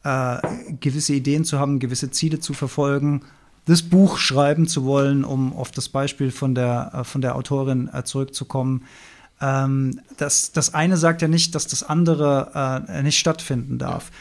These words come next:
Speaker 1: Das ist, das ist dann, das wäre dann vielleicht, wenn ich, wenn ich sagen würde, okay, ich, ähm, ich konzentriere mich nur noch auf die Innenwelt und dann habe ich am Ende das Geld nicht mehr für die Miete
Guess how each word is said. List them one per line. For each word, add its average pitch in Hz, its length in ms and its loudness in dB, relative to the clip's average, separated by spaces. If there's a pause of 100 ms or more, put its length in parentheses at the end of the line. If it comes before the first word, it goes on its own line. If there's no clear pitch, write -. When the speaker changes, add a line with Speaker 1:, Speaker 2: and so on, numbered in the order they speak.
(140)
Speaker 1:
Das 147 120 0
ist, 165 140 -2
das 196 140 6
ist 214 160 -2
dann, 185 120 2 (120)
das 165 240 -2
wäre 175 180 4
dann 185 140 0
vielleicht, 165 400 -2
wenn 143 120 -2
ich, 151 140 -4
wenn 143 120 -2
ich 135 100 -2
sagen 151 260 0
würde, 147 160 0
okay, 156 260 0
ich, 160 200 -2
ähm, 139 260 0 (380)
ich - 120 0
konzentriere 156 340 2
mich 160 120 2
nur 180 140 8
noch 233 140 8
auf 190 180 0
die 170 140 0
Innenwelt 185 420 2
und 151 140 -2
dann 143 120 0
habe 156 140 -2
ich - 80 0
am 151 100 -4
Ende 156 580 2
das 143 200 -6
Geld 165 200 0
nicht 170 140 -2
mehr 160 120 0
für 156 120 -4
die 135 120 0
Miete 175 520 2